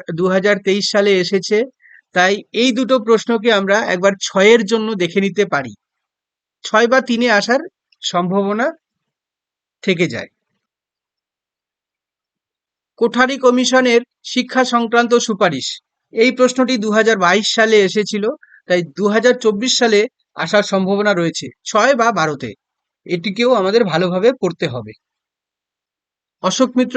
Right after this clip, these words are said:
কমিশন উনিশশো বিরানব্বই, প্রাথমিক শিক্ষা সংক্রান্ত সুপারিশ চলে এসেছে, তাই মাধ্যমিকটা আসার সম্ভাবনা রয়েছে। যদি শুধু মাধ্যমিক আসে তাহলে ছয়ে আসতে পারে,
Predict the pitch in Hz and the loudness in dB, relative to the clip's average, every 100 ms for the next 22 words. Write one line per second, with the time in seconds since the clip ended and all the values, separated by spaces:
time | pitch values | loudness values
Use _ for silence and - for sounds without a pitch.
0 | 254 233 233 254 247 220 220 - 220 208 | 2 2 2 0 0 0 0 2 2 4
1 | 208 190 156 123 - - 175 190 254 277 | 4 2 -2 -10 -12 -4 -4 2 0 0
2 | - 233 - 247 240 214 208 214 214 247 | -2 -4 -2 0 0 -2 0 -2 0 -2
3 | 214 208 214 240 - 220 226 220 240 233 | -2 0 0 0 0 2 4 2 0 0
4 | 247 294 _ _ _ _ _ _ _ _ | -2 -2 _ _ _ _ _ _ _ _
5 | _ _ - 208 208 185 185 247 262 262 | _ _ -2 0 4 2 2 2 0 0
6 | 247 302 _ _ _ _ _ - 180 233 | 0 0 _ _ _ _ _ -4 0 2
7 | 254 254 _ _ _ _ - 202 202 214 | 0 -2 _ _ _ _ -4 -2 0 0
8 | 226 220 202 190 175 170 _ _ _ - | 2 2 4 2 0 -8 _ _ _ -2
9 | 180 214 220 247 254 - _ - - 240 | 2 4 4 0 -2 -8 _ -8 0 2
10 | 240 277 240 220 233 262 262 202 214 240 | 2 2 2 2 0 0 0 -2 2 0
11 | 226 202 220 233 - - 190 208 226 220 | 2 -2 4 2 2 -2 2 4 4 2
12 | - 226 220 214 | 2 2 2 0